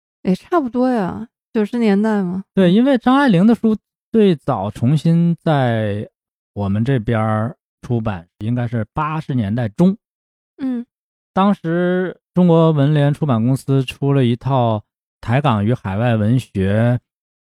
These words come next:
Speaker 2: 什么名家丛书，里边包括有陈若曦啊、白先勇啊、刘以畅，还有琼瑶的《窗外》。
Speaker 1: 哦。
Speaker 2: 其中一本就是张爱玲的，呃，起名是叫《倾城之恋》。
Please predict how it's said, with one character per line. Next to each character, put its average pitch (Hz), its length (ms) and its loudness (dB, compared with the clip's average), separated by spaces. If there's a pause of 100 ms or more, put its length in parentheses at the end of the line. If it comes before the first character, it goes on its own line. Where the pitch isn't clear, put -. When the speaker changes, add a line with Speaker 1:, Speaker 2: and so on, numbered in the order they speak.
(160)
Speaker 2:
什 90 60 -6
么 101 100 0
名 98 200 0
家 113 180 -2
丛 104 240 -6
书， 117 420 -6
里 101 240 -4
边 120 220 0
包 139 220 2
括 139 260 0
有 95 280 -4
陈 98 260 -6
若 127 240 2
曦 127 360 -2
啊、 113 200 0
白 104 180 -4
先 131 220 0
勇 110 220 -2
啊、 95 200 -10 (600)
刘 113 200 0
以 110 180 0
畅， 113 460 -4 (380)
还 127 100 -2
有 95 500 -2
琼 135 260 -2
瑶 107 200 2
的 123 140 2
《窗 151 180 2
外》。 180 220 2 (260)
Speaker 1:
哦。 233 140 2 (320)
Speaker 2:
其 160 80 0
中 196 180 4
一 208 60 4
本 117 240 -2
就 113 120 -2
是 123 160 -4
张 131 180 -6
爱 131 160 -2
玲 104 280 -8
的， 107 260 -8 (160)
呃， 104 140 -6
起 101 200 -8
名 95 260 -4
是 113 100 -10
叫 113 240 -4
《倾 135 220 -4
城 113 200 -4
之 123 140 -4
恋》。 135 220 -4